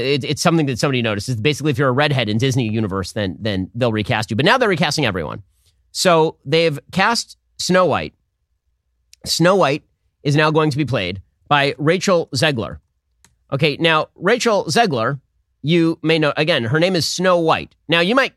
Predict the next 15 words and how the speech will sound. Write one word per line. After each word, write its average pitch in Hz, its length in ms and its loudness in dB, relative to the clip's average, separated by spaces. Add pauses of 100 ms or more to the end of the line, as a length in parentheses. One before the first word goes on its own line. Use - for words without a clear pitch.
(100)
consider 185 340 0
that 156 200 0
racist, 165 380 -2
but 151 100 -4
that's 147 200 0
also 185 260 0
the 156 140 0
name 147 320 2
of 127 140 -4
the 139 120 -2
actual 123 340 -2
<laughs> - 0 -
fairy 147 280 2
tale. - 420 -4 (440)
And 156 200 0